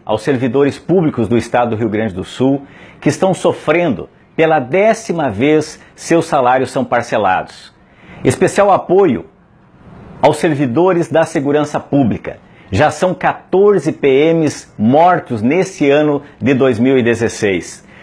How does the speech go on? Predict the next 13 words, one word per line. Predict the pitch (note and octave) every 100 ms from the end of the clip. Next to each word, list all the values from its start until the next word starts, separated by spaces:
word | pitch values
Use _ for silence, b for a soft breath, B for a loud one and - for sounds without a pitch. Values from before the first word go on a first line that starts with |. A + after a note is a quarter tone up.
| B
Justamente | F#2 F3+ G#3+ G#3 E3 D#3 C#3
quem | - C3+
tem | D#3+
que | E3+
proteger | - D#3+ E3 C3+ D3+
a | D3
vida | G#2+ G2+ A3 A3+ -
da | C#3+
sociedade | C#3 C#3+ - G#2+ A#2 D3 D3 - b
está | B2 - C#3+
sendo | - E3+ D3+
desvalorizado, | G#2+ B2 A#3+ A#3 D#3+ D#3+ D#3 C#3 G2+ A#2 G2+ D#2 - B B
desmotivado. | G2+ F3 A#3+ G#3+ D#3+ D#3+ E3 - C3 A#2+ A#2+ E2